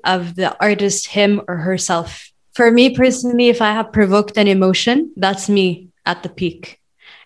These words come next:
If I moved someone by an art piece, even if they didn't buy it,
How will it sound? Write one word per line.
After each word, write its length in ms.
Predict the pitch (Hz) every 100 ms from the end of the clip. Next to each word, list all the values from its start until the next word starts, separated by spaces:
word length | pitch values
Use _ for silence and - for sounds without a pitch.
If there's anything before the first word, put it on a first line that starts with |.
| -
If 240 | 196 196
I 240 | 214 226
moved 400 | 233 233 240 185
someone 680 | - 214 214 208 185 175 175
by 320 | 202 180 196 196
an 240 | 196 196
art 340 | - 202 202 -
piece, 480 | - 240 262 - -
even 200 | 202 196
if 120 | 202 196
they 100 | 190
didn't 260 | 196 190
buy 200 | 175 170
it, 280 | 185 254 277